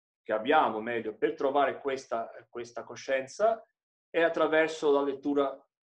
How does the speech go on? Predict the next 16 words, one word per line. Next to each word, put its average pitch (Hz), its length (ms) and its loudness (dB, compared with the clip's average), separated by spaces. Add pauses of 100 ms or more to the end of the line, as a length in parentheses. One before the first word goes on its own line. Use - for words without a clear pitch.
dei 131 160 -2
grandi 120 400 0
classici. 107 760 -6 (120)
E 123 160 -8
per 143 160 4
esempio 135 380 0
Dante 127 480 2
è - 20 0
uno 120 320 0
di 104 160 -8
questi 110 380 -8
tanti, 98 440 -8
non 98 160 -14
è 107 60 -6
l'unico, 104 480 -8
chiaro, 95 300 -12